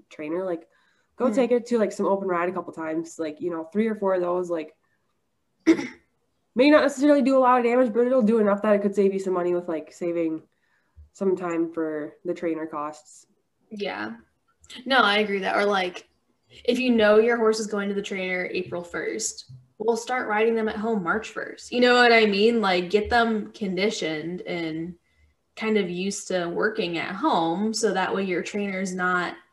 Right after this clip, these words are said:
Speaker 2: having to spend all that time kind of rebuilding that muscle, and they can go right to doing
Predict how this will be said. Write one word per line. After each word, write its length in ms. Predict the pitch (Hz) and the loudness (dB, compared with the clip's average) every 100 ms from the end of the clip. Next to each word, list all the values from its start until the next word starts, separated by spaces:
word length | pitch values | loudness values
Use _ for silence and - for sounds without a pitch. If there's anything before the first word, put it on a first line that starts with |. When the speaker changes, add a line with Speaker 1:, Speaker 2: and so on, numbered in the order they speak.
| _ _ _ _ _ _ _ _ _ _ _ _ | _ _ _ _ _ _ _ _ _ _ _ _
Speaker 2:
having 340 | - 208 196 190 | -6 -4 -2 -2
to 80 | 175 | -4
spend 440 | - 196 180 175 | -4 -4 -2 -2
all 260 | - 175 175 | 0 0 0
that 260 | 165 165 - | -2 -4 -6
time 340 | 175 165 160 | -6 -4 -4
kind 220 | 175 190 180 | -6 -8 -8
of 160 | 165 | -6
rebuilding 540 | 175 185 175 170 170 165 | -6 -4 -4 -4 -4 -4
that 160 | 143 | -6
muscle, 460 | 160 165 - 143 147 | -4 -6 -6 -6 -6
and 140 | 165 | -4
they 100 | 160 | -4
can 180 | 160 165 | -6 -6
go 180 | 160 151 | -6 -6
right 300 | 156 160 160 | -4 -6 -8
to 240 | - 165 156 | -10 -8 -6
doing 640 | 160 160 156 156 156 160 | -6 -6 -8 -10 -12 -16